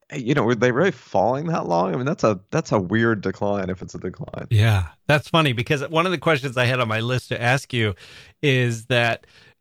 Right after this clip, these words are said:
Speaker 2: Gibbon didn't cover the rise of the Roman Empire, but the decline and fall. And in your other works, you seem to be looking for reasons for hope. And how do you balance optimism with,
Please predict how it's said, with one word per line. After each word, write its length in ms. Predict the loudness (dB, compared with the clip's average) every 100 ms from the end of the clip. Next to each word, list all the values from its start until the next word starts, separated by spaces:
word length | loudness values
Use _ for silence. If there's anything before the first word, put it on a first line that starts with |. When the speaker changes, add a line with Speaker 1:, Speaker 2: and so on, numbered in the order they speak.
| -10 -4
Speaker 2:
Gibbon 540 | 0 2 2 2 0
didn't 240 | 0 2 2
cover 240 | 0 0
the 100 | 0
rise 480 | 0 2 2 0 -4
of 120 | -6
the 100 | -2
Roman 260 | 0 0 0
Empire, 400 | -2 -2 -2 -2
but 220 | -2 -2
the 80 | -2
decline 420 | 0 0 0 2
and 160 | 0
fall. 460 | 0 2 4 2 0
And 320 | -2 -2 -4
in 240 | -4 -4 0
your 200 | 0 2
other 300 | 0 0 0
works, 400 | 2 0 -2 -6
you 120 | -6
seem 260 | -2 -2
to 80 | -2
be 140 | -2 0
looking 420 | 0 0 0 -2
for 260 | 0 0
reasons 500 | 0 0 -2 0 -2
for 200 | -2 -4
hope. 440 | -2 0 2 0 -6 _ -20 -20 _
And 240 | 0 2 4
how 220 | 4 4
do 80 | 2
you 80 | 0
balance 420 | 0 0 0 -2 -2
optimism 880 | -2 -2 -2 -2 0 0 0 0
with, 480 | 0 2 2 0 -4